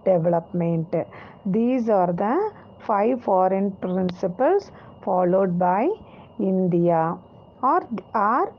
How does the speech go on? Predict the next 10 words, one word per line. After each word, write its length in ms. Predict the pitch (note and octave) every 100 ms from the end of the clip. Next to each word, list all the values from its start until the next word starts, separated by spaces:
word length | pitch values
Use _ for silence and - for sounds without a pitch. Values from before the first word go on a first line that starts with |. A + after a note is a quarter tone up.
| -
objectives 760 | G#3+ F3+ G#3+ C4 - A#3+ F#3
of 260 | G#3 F3+ -
the 140 | C4+ A4+ A#4+ - - - -
foreign 560 | A3+ G3+ G3 F3 A3+
policy. 800 | A#3+ G3 E3+ D#3+ D#3+ - F3 E3 E3 - - - - _ - - - - - - -
Panchashil. 1120 | A3 A3 - - A#3 - - F#3+ F3+ E3+ E3 - - - - -
Panchashil, 840 | A#3 A#3+ A#3+ D4+ C#4 - A#3+ A#3
it 240 | A3 F3 G3
means 560 | F#3 F3 E3+ B3 D4 - - -
five 440 | F#3+ F#3+ G3+ C#4+